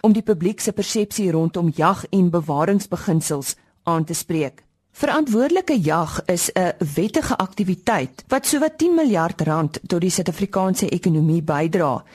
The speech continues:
en ongeveer sewentig persent van die jaarlikse inkomste in die wildbedryf genereer. Daarby voorsien jag 'n gesonde proteïen wat 'n al groter bydrae tot voedselsekerheid lewer.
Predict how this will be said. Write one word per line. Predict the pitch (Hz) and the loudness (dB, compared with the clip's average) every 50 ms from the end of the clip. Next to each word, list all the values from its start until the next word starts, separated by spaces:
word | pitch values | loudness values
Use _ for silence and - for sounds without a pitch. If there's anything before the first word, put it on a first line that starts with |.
| - - - | -16 -6 -2
en | 285 294 - | 0 0 2
ongeveer | - 262 240 - 254 208 247 240 233 | 2 0 0 -2 -2 -2 0 0 0
sewentig | - - 254 233 240 220 226 214 - | 0 0 0 2 2 0 0 -2 -4
persent | - 202 202 - - 214 208 190 - | -4 -4 -2 0 0 2 0 0 0
van | - 180 175 | 0 0 0
die | 170 165 | 2 0
jaarlikse | 156 143 147 160 175 190 190 - - - | 0 0 0 0 0 -2 -2 -2 -4 -2
inkomste | - 185 180 - - 180 175 165 - - 165 156 | 0 0 0 0 0 0 0 0 0 -2 -2 0
in | - 175 | 2 0
die | 170 170 | 0 2
wildbedryf | 147 151 147 151 156 - 165 147 151 147 135 143 143 | 2 0 -2 -2 -2 -2 -2 0 0 0 -2 -2 -2
genereer. | - - 185 156 156 156 156 160 156 120 104 - - _ _ _ _ _ _ _ _ _ _ _ - - - - - - _ | -2 -2 0 2 2 2 2 2 0 0 -2 -4 -8 _ _ _ _ _ _ _ _ _ _ _ -20 -20 -20 -20 -20 -12 _
Daarby | - 170 165 170 175 180 170 151 165 247 311 | -2 0 0 0 0 0 0 0 0 0 -2
voorsien | - - 196 196 - - 226 226 214 | -2 -2 -2 0 0 2 2 2 2
jag | 190 160 160 196 220 - - | 2 2 0 0 -2 -2 -4
'n | - 185 | -4 -2
gesonde | - 202 190 - - 240 254 247 277 | -2 -2 -2 0 0 2 2 2 0
proteïen | 262 - 214 208 202 - 175 175 185 196 175 135 - - - - - - - | 0 0 -2 -2 0 0 0 2 2 2 2 2 0 -4 -10 -20 -20 -8 -2
wat | - 220 226 226 - | -2 -2 -2 -2 -2
'n | - 226 214 - | -2 -2 -2 0
al | - 269 294 302 | 0 0 0 0
groter | 294 - - 262 269 269 269 269 247 160 | -2 -2 0 0 0 0 0 0 -2 0
bydrae | 165 151 143 160 185 175 202 170 135 107 - - - - - - | 0 0 0 0 2 2 2 2 0 0 -2 -6 -12 -20 -16 -8
tot | - 202 190 185 | -4 -2 -2 -2
voedselsekerheid | - - 220 - - 208 175 165 - - 156 156 156 160 147 143 147 151 - - _ - | -2 -2 -2 0 0 0 0 0 0 -2 -2 0 0 0 0 0 -2 -4 -8 -14 _ -4
lewer. | 175 147 151 151 156 143 147 117 87 - - | -2 0 0 2 0 0 0 -2 -4 -6 -10